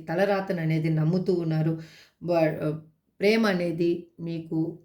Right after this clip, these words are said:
రాబోతుంది. వా-, మీ లైఫ్‌లోకి ఒక సర్ప్రైజ్ ఇన్విటేషన్ అనేది మీ లైఫ్‌లో, ఆ, ఇంకా, ఆ, ముందు, ఆ, దొరకబోతుంది మీకు.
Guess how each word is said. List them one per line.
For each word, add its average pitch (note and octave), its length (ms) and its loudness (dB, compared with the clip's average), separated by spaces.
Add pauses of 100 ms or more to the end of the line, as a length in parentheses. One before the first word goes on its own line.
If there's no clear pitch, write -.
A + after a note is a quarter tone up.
(180)
రాబోతుంది. D#3 720 2
వా-, D#3 220 0
మీ E3 240 0
లైఫ్‌లోకి D#3+ 580 0 (280)
ఒక F#3 140 -4
సర్ప్రైజ్ F#3+ 840 0
ఇన్విటేషన్ F3+ 760 0
అనేది E3 340 -2
మీ E3+ 220 0
లైఫ్‌లో, E3 440 -2 (920)
ఆ, D#3 300 -2
ఇంకా, D#3 240 -2 (960)
ఆ, D#3+ 80 -2 (220)
ముందు, F3 340 2
ఆ, D#3+ 100 4 (600)
దొరకబోతుంది F3 680 2
మీకు. D3 280 -6